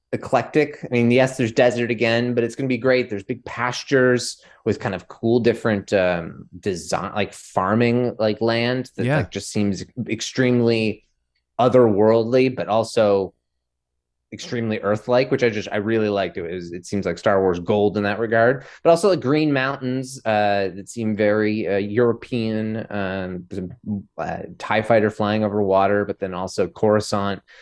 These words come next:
Speaker 1: uh, in twenty twenty-two and, uh, Imperial facilities. Yeah, it just, it looks so bloody beautiful, which I know everybody's been saying like crazy. It's, uh, it's beating the drum, um, but it really is gonna be a,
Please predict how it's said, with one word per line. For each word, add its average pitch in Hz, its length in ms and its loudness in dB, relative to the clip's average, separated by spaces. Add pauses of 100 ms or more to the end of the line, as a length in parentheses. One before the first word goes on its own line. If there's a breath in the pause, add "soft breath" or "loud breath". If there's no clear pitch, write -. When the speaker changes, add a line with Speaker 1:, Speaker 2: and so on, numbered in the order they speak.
(220 loud breath)
Speaker 1:
uh, 92 400 0
in 95 100 -4
twenty 101 340 -2
twenty-two 101 920 -2
and, 87 460 -6
uh, 80 260 -2
Imperial 101 440 0
facilities. 95 640 -2 (500 loud breath)
Yeah, 107 160 2
it 87 60 -2
just, 113 240 2
it 104 140 -4
looks 120 280 2
so 98 320 4
bloody 87 320 -4
beautiful, 78 480 -6
which 82 160 -2
I 87 60 -2
know 80 180 -4
everybody's 82 460 -4
been 85 320 -6
saying 85 300 -4
like 85 160 -6
crazy. 82 500 -4
It's, - 260 -10
uh, 78 200 -4 (100)
it's - 100 -20
beating 90 340 -4
the 85 80 -4
drum, 85 540 -4
um, 82 400 -10
but - 160 -4
it 80 160 -8
really 80 380 -6
is - 580 -14
gonna 82 140 -8
be - 220 -12
a, - 300 -10